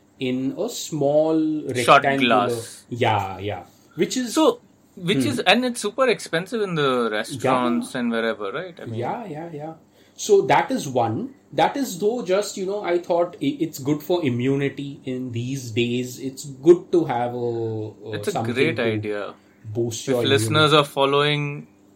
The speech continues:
Speaker 2: this tip, please try it.
Speaker 1: Please go ahead.
Speaker 2: Yeah.
Speaker 1: Then though, my, the things that I'm proud of. So, uh, my mint,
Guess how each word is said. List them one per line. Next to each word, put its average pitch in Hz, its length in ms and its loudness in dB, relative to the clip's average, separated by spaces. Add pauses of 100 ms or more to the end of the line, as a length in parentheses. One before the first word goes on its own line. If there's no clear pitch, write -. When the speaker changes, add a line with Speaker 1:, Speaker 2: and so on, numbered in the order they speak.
Speaker 2:
this 135 300 -4
tip, 147 240 -4 (260)
please 131 240 -10
try 120 260 2 (140)
it. - 120 -12 (380)
Speaker 1:
Please 160 460 -8
go 110 280 -4
ahead. 107 200 -4
Speaker 2:
Yeah. 120 320 -10 (360)
Speaker 1:
Then 147 500 4
though, 139 280 4
my, 147 520 -2
the 143 80 -12
things 170 400 -4
that 196 120 -2
I'm 247 200 -4
proud 147 500 4
of. - 220 -6 (680)
So, 165 840 0 (240)
uh, 139 300 0
my 139 420 -2
mint, 165 600 0